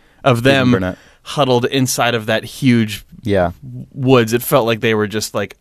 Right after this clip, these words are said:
Speaker 1: a tiny dot trapped in just basically an unending sea.
Speaker 2: And I, I, I wanna say that if I can become a little, uh, go out on a little bit of a limb.
Speaker 1: On a limb, 'cause we're talking about the
Speaker 2: Ugh,
Speaker 1: trees.
Speaker 2: ugh. Um, the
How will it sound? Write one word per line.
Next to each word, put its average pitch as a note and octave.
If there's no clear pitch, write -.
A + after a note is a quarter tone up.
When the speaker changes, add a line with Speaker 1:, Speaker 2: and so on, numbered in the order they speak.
Speaker 1:
a F#2
tiny A2+
dot G#2+
trapped G#2+
in G#2
just G2
basically G#2
an G#2+
unending G#2
sea. F#2+
Speaker 2:
And E3
I, -
I, -
I D#3
wanna G#3+
say D3
that A#2+
if -
I A#2
can G#2
become A2
a G2+
little, G2
uh, F#2
go G#2+
out F#2
on F2+
a F2
little B2
bit G2+
of F#2
a G2
limb. F#2+
Speaker 1:
On F#3
a G3+
limb, B3+
'cause A3+
we're D#4
talking E4+
about A#3+
the -
Speaker 2:
Ugh, -
Speaker 1:
trees. D4+
Speaker 2:
ugh. G#2
Um, C3
the D#3